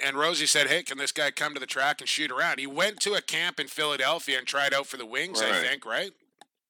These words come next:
Speaker 1: Before coming
Speaker 2: Right.
Speaker 1: to Toronto.
Speaker 2: So, so we said, "Yeah, like, if you come in the morning and whatever." And so, like, he comes in the morning and he's here at, like, you know, eight thirty, like, for one of the first people here.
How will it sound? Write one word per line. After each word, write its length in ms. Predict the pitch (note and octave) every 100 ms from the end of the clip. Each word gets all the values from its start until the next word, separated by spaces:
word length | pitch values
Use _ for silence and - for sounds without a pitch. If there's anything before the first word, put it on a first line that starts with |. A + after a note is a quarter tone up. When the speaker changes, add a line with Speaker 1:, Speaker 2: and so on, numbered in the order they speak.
| _
Speaker 1:
Before 260 | - C#3+ C#3
coming 220 | D3 A2+
Speaker 2:
Right. 80 | -
Speaker 1:
to 60 |
Toronto. 180 | - C3
Speaker 2:
So, 360 | D#3+ B2 A#2 B2 - - _ _ _
so 300 | - - C#3+ B2
we 140 | D3+
said, 320 | D#3 E3 C#3 C#3
"Yeah, 220 | F3 G#2
like, 240 | C3 A#2+
if 60 | B2 - _
you 80 | -
come 120 | B2
in 60 | C3
the 80 | B2+
morning 460 | G#2 G#2+ B2 A#2
and 180 | G#2+ F#2
whatever." 600 | F#2 G2+ D#3 A#2+ F#2+ F2+
And 120 | F2
so, 580 | E2 - G2 F#2+ F#2 F2 _ _ _ - _ _ -
like, 300 | G2 G2 F2+
he 240 | - G2 F2+ -
comes 280 | A#2+ C3+ C3+
in 80 |
the 80 | C3
morning 440 | A#2 G#2 G2 G2 G2 _ _
and 460 | F#2+ F#2+ F#2 F#2 F2
he's 220 | F2+ -
here 240 | G2 G2
at, 160 | F#2 E2+
like, 200 | E2+ D#2 _ -
you 60 |
know, 200 | E2 C#2+ - E2+ -
eight 200 | F#2 F2 -
thirty, 400 | D#2 D#2+ F2 G#2+ - - _ _
like, 220 | - F#2+ - - - _ -
for 80 |
one 120 | A2 A#2+
of 60 |
the 60 | G#2
first 400 | - G#2+ - -
people 380 | A2 F#2+ G2 F2
here. 380 | D#2+ D2 D#2